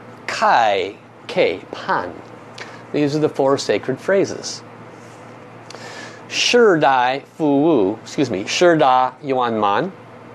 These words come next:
Shi means ten or tenth. Da means greatest. Yuan Man means enlightenment.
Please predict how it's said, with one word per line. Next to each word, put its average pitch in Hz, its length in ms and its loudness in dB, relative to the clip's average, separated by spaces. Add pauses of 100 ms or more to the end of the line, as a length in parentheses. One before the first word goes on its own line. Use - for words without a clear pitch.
(800)
Shi 233 360 4
means 143 440 2 (140)
ten 165 220 0
or 113 80 0
tenth. 117 400 -8
Da 107 260 2
means 143 240 -2
greatest. 170 400 2
Yuan 123 320 2
Man 127 280 0
means 110 240 -2
enlightenment. 120 760 -4